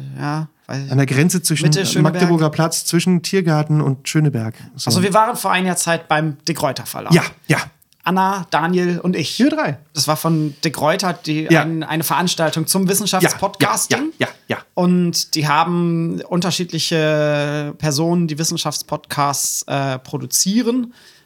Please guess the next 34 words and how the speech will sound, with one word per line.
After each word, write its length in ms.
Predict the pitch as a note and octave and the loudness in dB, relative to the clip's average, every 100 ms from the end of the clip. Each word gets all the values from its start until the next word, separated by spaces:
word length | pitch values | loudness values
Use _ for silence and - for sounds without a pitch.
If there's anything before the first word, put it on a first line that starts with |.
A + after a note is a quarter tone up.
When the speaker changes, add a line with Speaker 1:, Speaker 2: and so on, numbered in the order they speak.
| _ | _
Speaker 2:
Haben 120 | - D3 | 2 4
die 80 | |
uns 100 | D3+ | 6
direkt 160 | A#3 - | 4 2
Speaker 1:
eingeladen. 240 | B2 - D3 | 2 2 0
Speaker 2:
angefragt? 420 | F#3+ - G#3 F#3 | 0 -2 -2 2
Nee, 240 | D#3 B2+ | 2 4
die 120 | A#2+ | 2
haben 100 | B2+ | 2
uns 100 | D3 - | 2 0
einfach 320 | C3+ C#3 C3 | 0 0 2
nur 160 | D3 | 4
Speaker 1:
Doch, 120 | C#3+ C#3 | 4 4
die 100 | C#3 | 2
haben 100 | A3 | 0
uns 100 | A#3 | -2
direkt 240 | G3+ G#3+ | -2 -2
angefragt. 520 | F#3 G#3+ - A#2 A#2 | -4 -6 -6 -6 0
Speaker 2:
Ah 60 | D#3 | 2
ja, 160 | D3+ B2 | 2 0
okay. 300 | - B2 A2 - | -2 -4 -6 -4
Ja, 180 | D3+ C3 C#3 - | -2 0 -4 -2
gut. 240 | E3 E3 | 2 2
Speaker 1:
Und, 600 | E3 D#3+ D#3 - - - _ _ | 2 0 -2 -4 -4 -6 _ _
also 140 | A#2+ B2 | -8 -4
meine 340 | A#2+ E3 D3+ | -2 -2 -2
ich, 280 | D3 - - | -6 -8 0
Speaker 2:
Ja, 140 | D#3 | 4
ja. 80 | D#3+ | 4
Speaker 1:
nagel 160 | C#3 C#3 | 2 -2
mich 160 | C3+ | -6
nicht 180 | D3 C#3+ | -6 -6
drauf 140 | C3+ - | -6 -6
fest. 280 | C#3 - | -6 -8